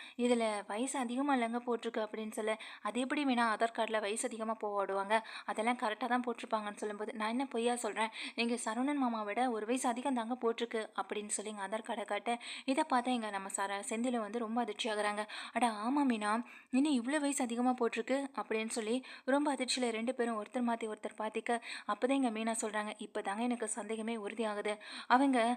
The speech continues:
பயந்து போய் தான் இந்த மாதிரியான ஆதார் கார்டு யாருக்கும் கிடைக்கக்கூடாது, யார் கைக்கும் சிக்கக்கூடாதுன்னு நினைச்சு தான் இப்படிப்பட்ட ஒரு வேலையை பார்த்துருக்கணும். அப்பதான், அதனால தான் இந்த ஆதார் கார்டை கேட்கும் போதெல்லாம் அவங்க முகம் ரொம்பவே பதட்டமானது. இப்பதானே தெரியுது உண்மை என்னன்னு அப்படின்னு சொல்லி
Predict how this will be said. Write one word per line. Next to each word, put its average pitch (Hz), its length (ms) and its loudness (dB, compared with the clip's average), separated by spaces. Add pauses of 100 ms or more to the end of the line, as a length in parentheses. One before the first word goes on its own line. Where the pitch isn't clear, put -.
(240)
பயந்து 254 360 4
போய் 254 180 2
தான் 226 260 2
இந்த 214 220 -2
மாதிரியான 220 480 0
ஆதார் 226 340 0
கார்டு 214 180 -2
யாருக்கும் 220 420 -6
கிடைக்கக்கூடாது, 220 640 0
யார் 208 260 -2
கைக்கும் 226 320 -2
சிக்கக்கூடாதுன்னு 220 600 -2
நினைச்சு 214 220 -2
தான் 214 180 -2
இப்படிப்பட்ட 240 460 -2
ஒரு 202 200 -2
வேலையை 220 240 4
பார்த்துருக்கணும். 214 560 0 (300)
அப்பதான், 240 420 6
அதனால 247 320 6
தான் 240 180 4 (180)
இந்த 220 220 4
ஆதார் 233 340 2
கார்டை 233 160 4
கேட்கும் 233 340 0
போதெல்லாம் 220 320 2
அவங்க 220 240 0
முகம் 190 260 -4
ரொம்பவே 220 360 -2
பதட்டமானது. 214 760 -2 (300)
இப்பதானே 262 520 2
தெரியுது 233 260 2
உண்மை 220 400 2
என்னன்னு 214 260 -2
அப்படின்னு 208 320 -2
சொல்லி 208 220 -6